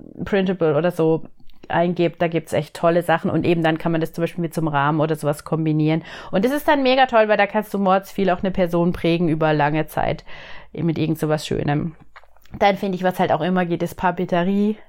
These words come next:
Das ist immer eine, eine große Freude. Nur ein schönes Notizbuch, also das ist immer <laughs> gut. Was Schönes, ein schöner Stift. Genau, also so das mal so als praktische Tipps. Deswegen jetzt Challenge für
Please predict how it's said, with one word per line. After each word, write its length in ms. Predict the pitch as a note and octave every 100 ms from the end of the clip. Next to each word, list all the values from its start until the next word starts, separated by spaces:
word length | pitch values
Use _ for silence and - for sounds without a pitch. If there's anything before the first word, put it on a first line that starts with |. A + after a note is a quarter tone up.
| -
Das 140 | -
ist 80 | -
immer 240 | - F3+ F#3
eine, 400 | F#3+ F#3 F#3 F3+
eine 180 | F3+ F3+
große 420 | F3 E3+ - F#3
Freude. 760 | - D3 D#3 D#3+ E3+ E3 F3 - F3 -
Nur 140 | E3+
ein 240 | E3+ E3 D#3+
schönes 380 | - F3 F3
Notizbuch, 760 | F3+ F3 - F3 - E3+ F3 -
also 260 | - D#3+ E3 - - -
das 300 | A3 A3 -
ist 320 | - F#3+ -
immer 360 | G3 F#3+ G3 G3
<laughs> 0 |
gut. 340 | G3+ - G#3+ - - - -
Was 260 | F#3 F#3+ -
Schönes, 300 | G#3+ G3+ F#3
ein 120 | F#3
schöner 360 | - A3 G#3+ G3
Stift. 460 | - F3 - - - C#4 D4+ - - - - -
Genau, 300 | - D3+ -
also 340 | - E3+ E3+ D#3
so 160 | D#3
das 260 | D3 D#3 -
mal 180 | D#3 D3
so 100 | C#3+
als 400 | C#3+ D#3 - - - -
praktische 640 | - F#3+ G#3+ - G#3 -
Tipps. 320 | - D3 -
Deswegen 640 | - B3 - F3+ D#3+ D3+ D#3+
jetzt 520 | F3 G3 G3 - - - - -
Challenge 580 | - - G3 A3+ C#4 D4+
für 420 | - - A3 -